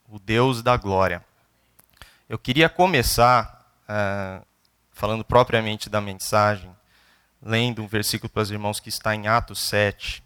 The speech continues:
que é quando Estevão, eh, estava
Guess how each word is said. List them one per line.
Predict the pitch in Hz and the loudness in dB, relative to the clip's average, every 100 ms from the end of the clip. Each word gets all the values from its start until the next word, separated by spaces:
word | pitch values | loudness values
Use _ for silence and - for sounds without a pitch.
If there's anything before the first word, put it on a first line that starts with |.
| _ - _ _ _ | _ -20 _ _ _
que | 113 | -8
é | |
quando | 110 - 127 143 117 101 95 _ _ - | -8 0 2 2 -2 -10 -16 _ _ -12
Estevão, | 123 - - 131 127 101 95 90 _ _ _ _ _ _ _ _ _ _ _ _ _ _ _ _ _ _ _ | -6 -4 0 2 2 0 -8 -12 _ _ _ _ _ _ _ _ _ _ _ _ _ _ _ _ _ _ _
eh, | 98 104 107 104 101 | -10 -6 -4 -4 -4
estava | - - 123 131 117 123 117 | 4 6 8 8 8 4 4